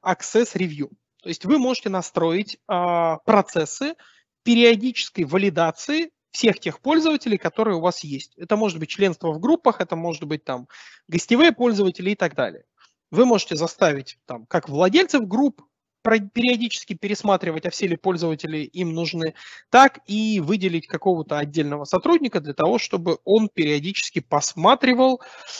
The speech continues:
а что же такого есть, а что же такого надо, кто там должен остаться, кто не должен остаться. Ну что ж, а, основные административные инструменты, а, мы с вами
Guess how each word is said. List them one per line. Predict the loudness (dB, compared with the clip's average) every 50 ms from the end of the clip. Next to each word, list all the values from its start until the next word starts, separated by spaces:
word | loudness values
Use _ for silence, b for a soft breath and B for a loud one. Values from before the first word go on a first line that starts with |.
| B B B
а | -4 -2 -2
что | 0 -2 -4 -2 0 0 2 2 0
же | 0 2 2 2 2 2 0 -4 _ _ _ _ -4
такого | -4 -4 2 4 6 6 6 6 6 4 4 2 -2 _ _ _ _ _ _ _ _ _ _ _ _ _ _ _ _ -20 -18 _
есть, | -4 0 0 2 2 0
а | -2 -2
что | -2 -4 -4
же | -4 -4
такого | -6 -6 -4 -4 -4 -2 0
надо, | 2 2 2 2 0 -6
кто | -8 _ -6 -6 -6
там | -6 -8 -10 -12 _ _ _ _ _
должен | 2 2 2 2 0 0 -2
остаться, | 0 -2 -2 -2 -4 -8
кто | -10 _ -6
не | -4 -4 -4
должен | -6 -8 -8 -10 -14 -20
остаться. | -20 -20 -20 _ _ _ _ _ _ _ B B B B B B B B B B B B _ _ _ _ _ _ _ _ _ _ _
Ну | 4 4 4 4 2 _
что | -6 2 2 2 2
ж, | 2 -2 -2 2
а, | 4 6 6 6 4 2 0
основные | -4 -2 0 0 0 2 2 2 2 0 0 -2 _ _ _
административные | -4 -2 0 0 0 0 0 0 0 0 0 0 0 -2 -2 -2 -2 -4
инструменты, | -4 -6 -6 -4 -2 -2 0 -2 -2 -4 -6 -6 -8 -8 -8 -14 _ _
а, | -6 -4 -2 -2 0
мы | 2 2 0
с | 0 2
вами | 2 2 2 2 0 -4 -8